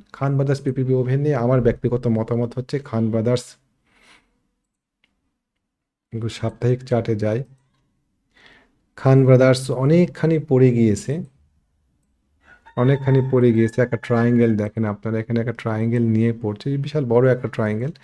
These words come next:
এই ট্রায়াঙ্গেলে ব্রেক করার পর একটা রিটেস্ট হয় সাধারণত। তো এই সে রিটেস্ট পয়েন্টটা কোথায়? সে রিটেস্ট পয়েন্টটা একশো দশ টাকা থেকে একশো পনেরো টাকা, এটুকু পাওয়া যেতেই পারে, পাওয়া যাবে না এটা বলাটা,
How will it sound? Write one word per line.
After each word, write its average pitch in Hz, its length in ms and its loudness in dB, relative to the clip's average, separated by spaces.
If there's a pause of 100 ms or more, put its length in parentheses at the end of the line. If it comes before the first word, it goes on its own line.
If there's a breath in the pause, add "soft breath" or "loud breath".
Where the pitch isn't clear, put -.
(560 loud breath)
এই 143 100 4
ট্রায়াঙ্গেলে 156 560 6
ব্রেক 147 300 4
করার 160 200 4
পর 202 140 0
একটা 160 240 2
রিটেস্ট 117 460 0
হয় 98 180 -2
সাধারণত। 98 800 -4 (640)
তো 117 240 4
এই 117 60 2
সে 131 200 0
রিটেস্ট 127 380 0
পয়েন্টটা 127 300 0
কোথায়? 156 440 -4 (360 loud breath)
সে - 180 2
রিটেস্ট 139 380 4
পয়েন্টটা 131 480 4
একশো 127 640 2
দশ 120 300 4
টাকা 127 220 0
থেকে 139 240 -2
একশো 117 340 0
পনেরো 107 280 0
টাকা, 110 280 -4
এটুকু 170 460 -2
পাওয়া 131 380 6
যেতেই 123 480 4
পারে, 113 340 2
পাওয়া 117 280 2
যাবে 113 260 0
না 139 80 -2
এটা 113 160 -2
বলাটা, 107 480 0